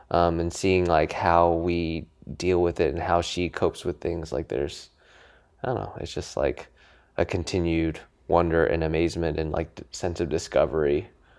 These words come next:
um, over and over again, like a fractal. You can, like, it just keeps getting more and more, like, complicated. You keep staring at little things, and then you realize you're staring at the, at, you know, this part of it versus something else. Like, yeah,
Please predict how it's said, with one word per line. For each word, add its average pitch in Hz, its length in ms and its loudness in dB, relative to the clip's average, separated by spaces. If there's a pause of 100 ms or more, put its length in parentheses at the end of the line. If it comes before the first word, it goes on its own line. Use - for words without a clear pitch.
(200)
um, 76 480 0 (360)
over 85 360 2
and 80 100 0
over 80 320 0
again, 76 380 -6
like - 180 -8
a 78 40 -4
fractal. - 680 0
You 55 80 -8
can, - 160 -6
like, 73 280 2
it 55 140 -8
just - 200 -8
keeps - 240 0
getting 87 280 4
more 90 280 4
and 87 100 0
more, 85 160 6
like, - 180 2
complicated. 87 440 -2
You 87 40 -4
keep - 240 -4
staring 104 460 6
at - 160 0 (340)
little 107 160 6
things, 101 360 6
and 95 100 4
then 101 140 6
you 101 120 6
realize 101 320 8
you're 98 80 -2
staring 101 220 4
at 98 80 0
the, 101 180 4 (400)
at, - 200 -2
you 101 100 2
know, 90 100 4
this 113 220 4
part 101 240 6
of 95 80 2
it 85 120 2
versus 98 280 -2
something 90 300 0
else. 90 340 0
Like, - 240 -8
yeah, - 220 -4